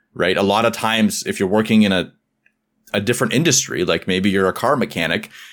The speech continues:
and all of a sudden you're like, "Well, what happens if I have an app that I can use on my phone that can, like, identify what type of engine this is?" Right?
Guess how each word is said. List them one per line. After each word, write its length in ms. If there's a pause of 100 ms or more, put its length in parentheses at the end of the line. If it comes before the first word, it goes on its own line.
(120)
and 100
all 100
of 40
a 60
sudden 200
you're 120
like, 200
"Well, 200
what 180
happens 400
if 160
I 120
have 220
an 120
app 360
that 120
I 80
can 120
use 140
on 100
my 120
phone 720 (760)
that 400
can, 360
like, 300 (360)
identify 840
what 280
type 180
of 100
engine 340
this 180
is?" 400 (680)
Right? 340